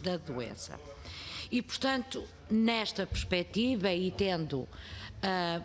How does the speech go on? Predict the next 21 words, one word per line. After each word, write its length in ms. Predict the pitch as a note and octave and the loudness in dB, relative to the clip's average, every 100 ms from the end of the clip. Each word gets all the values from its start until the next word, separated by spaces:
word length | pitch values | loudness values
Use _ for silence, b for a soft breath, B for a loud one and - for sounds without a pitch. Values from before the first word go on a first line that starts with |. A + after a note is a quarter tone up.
| - | 0
por 200 | G#3+ F3+ | 0 2
base 520 | F#3 E3 D3 - D#3 - | 2 2 2 -2 -4 -2
este 420 | A3+ A#3 G3+ - - | 2 4 2 -2 -6
que 240 | E3+ F3 | -2 0
é 160 | E3 D3 | 2 0
o 140 | D3 | 2
objetivo 680 | F3 D#3+ - F3 - D#3 C3+ | 0 0 -2 -2 0 -2 0
do 160 | F3 | -4
Plano 340 | - D#3+ C#3+ D3 | -2 -4 -4 -4
Nacional 540 | F3 - D#3+ C3 C3+ | -4 -4 -4 -2 -4
de 80 | D#3 | -2
Vacinas, 720 | F3 E3+ - F3+ F3+ F3 - B B B B - | -2 -2 0 2 2 0 -4 B B B B 4
nós 360 | A3+ B3 A#3+ - | 8 8 4 2
consideramos 720 | A3 - G#3+ G3 F3+ E3 - | 0 2 2 2 0 0 0
que 160 | - | 2
as 100 | F3+ | 0
políticas 880 | - - A#3 A#3+ B3 - E3+ - D#3+ | 0 0 4 4 4 2 -2 2 -2
vacinais 880 | C#3 C3 C3 E3+ E3 D3+ D3 D#3+ - B B B | 0 -2 -2 -2 0 0 0 -4 -6 B B B
devem 560 | E3+ G#3+ G3+ F#3 E3 G3 | 0 4 4 2 2 0
estar 480 | - - D#3+ E3+ E3+ - | 0 0 0 -2 -4 -4
adstritas, 1080 | D#3+ - - - D#3+ E3+ - F3+ F3 - | -4 0 0 2 2 0 0 -2 -2 -6